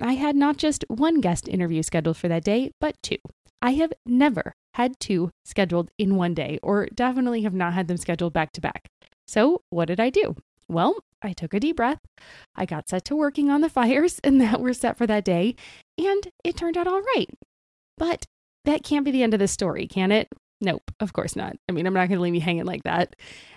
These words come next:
After the day ended up all right, I looked back to see what I had done to make it a good day, to turn this crazy, chaotic, like,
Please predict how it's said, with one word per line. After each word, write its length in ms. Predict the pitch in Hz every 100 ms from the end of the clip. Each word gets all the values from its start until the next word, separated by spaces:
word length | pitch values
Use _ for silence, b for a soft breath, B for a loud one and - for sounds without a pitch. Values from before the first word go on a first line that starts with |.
| _
After 540 | 214 240 254 302 320 -
the 200 | 294 285
day 300 | 233 226 220
ended 220 | 233 220
up 140 | 208
all 100 | 208
right, 260 | 196 285 349 294
I 120 | 285
looked 300 | 294 - 277
back 440 | 220 262 214 - -
to 160 | 247 233
see 380 | - 277 302
what 260 | - 233 240
I 140 | 240
had 140 | 240 220
done 360 | 254 392 285
to 160 | 240 240
make 260 | 226 277 285
it 240 | 240 - -
a 100 | 214
good 220 | 214 185
day, 320 | 220 214 -
to 180 | 185 185
turn 460 | - 240 240 262
this 160 | 233 196
crazy, 800 | - - 214 233 247 254 247 240 B B B B - -
chaotic, 640 | 233 214 220 226 220 220
like, 280 | - 190